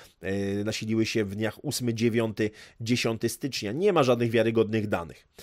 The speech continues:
Nie ma żadnych wiarygodnych danych. Na Zachodzie są jakieś niestworzone absolutne, e, dane mówiące o tysiącach czy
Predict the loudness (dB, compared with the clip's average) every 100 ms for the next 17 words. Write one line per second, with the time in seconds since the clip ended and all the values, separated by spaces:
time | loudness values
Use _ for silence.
0 | -20 -12 -4 4 6 6 4 4 4 6
1 | 4 4 4 4 4 2 2 2 2 2
2 | 2 0 0 0 -2 -2 -2 -2 0 2
3 | 4 4 2 0 0 0 0 0 0 -2
4 | -6 -20 -16 -6 -2 0 0 -4 -4 4
5 | 4 6 2 0 0 0 2 4 4 2
6 | -6 0 2 2 2 -2 -8